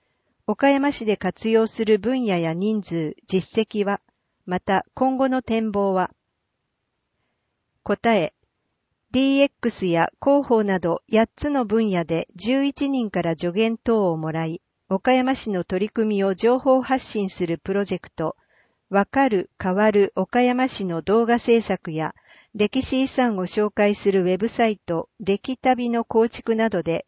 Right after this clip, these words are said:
課題解決に役立てた。こうした実績から、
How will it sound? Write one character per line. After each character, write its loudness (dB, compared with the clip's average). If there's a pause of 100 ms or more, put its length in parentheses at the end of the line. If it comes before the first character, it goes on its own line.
課 -2
題 4
解 0
決 -4
に -4
役 -2
立 -4
て -10
た。 -8 (1000)
こ 4
う 2
し -6
た 2
実 -2
績 -6
か 0
ら、 0